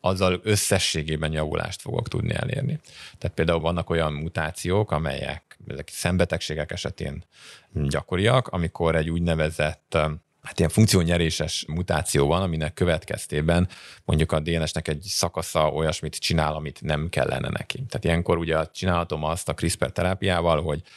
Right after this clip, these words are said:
megcélzom ezt a funkciónyeréses szakaszt, és elrontom. Nem nagyon érdekel, hogy hogyan rontom el.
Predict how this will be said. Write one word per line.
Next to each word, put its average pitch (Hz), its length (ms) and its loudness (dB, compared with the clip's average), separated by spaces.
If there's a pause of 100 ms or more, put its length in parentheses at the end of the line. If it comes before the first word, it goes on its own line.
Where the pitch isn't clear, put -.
(240)
megcélzom 85 560 0
ezt - 220 -6
a 71 340 -2
funkciónyeréses 78 840 0
szakaszt, - 540 -2 (840)
és - 220 2
elrontom. - 520 0
Nem 92 160 4
nagyon 85 200 4
érdekel, 76 320 0
hogy 73 80 -2
hogyan 80 220 2
rontom 76 360 2
el. 113 240 0